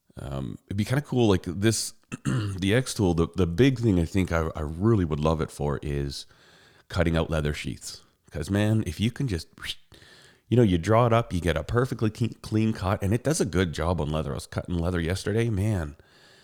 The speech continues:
And then, to me, that's, like, the hardest, well, not the hardest, but it's, I hate it. I hate cutting leather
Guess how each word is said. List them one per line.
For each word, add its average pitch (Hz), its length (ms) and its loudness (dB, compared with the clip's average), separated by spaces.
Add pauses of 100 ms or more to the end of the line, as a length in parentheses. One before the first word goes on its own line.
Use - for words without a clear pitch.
(400)
And 90 180 2
then, 87 440 0 (420)
to 110 120 2
me, 135 200 4
that's, 107 300 2
like, 80 180 -2
the 80 100 -2
hardest, 98 540 0 (260)
well, 151 200 0
not 165 160 2
the 110 60 0
hardest, 85 400 -2
but 87 120 0
it's, - 220 -6 (800)
I 120 60 2
hate 104 240 0
it. - 220 -10
I 101 100 2
hate 98 280 -2
cutting 92 380 0
leather 71 340 -4